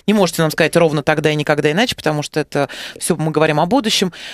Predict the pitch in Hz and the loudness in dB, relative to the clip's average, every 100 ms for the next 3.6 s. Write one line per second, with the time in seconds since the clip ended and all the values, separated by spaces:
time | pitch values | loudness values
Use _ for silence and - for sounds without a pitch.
0 | - - 165 165 175 180 233 262 247 196 | -10 -2 0 0 0 0 2 4 4 4
1 | 190 190 190 185 170 196 208 202 180 165 | 4 6 4 4 2 0 0 -2 -4 -4
2 | 170 190 - 160 156 175 - - - 165 | -2 -4 -4 -6 -4 -4 -4 -10 -10 -8
3 | - 175 156 165 - - | -4 -4 -4 -8 -10 -18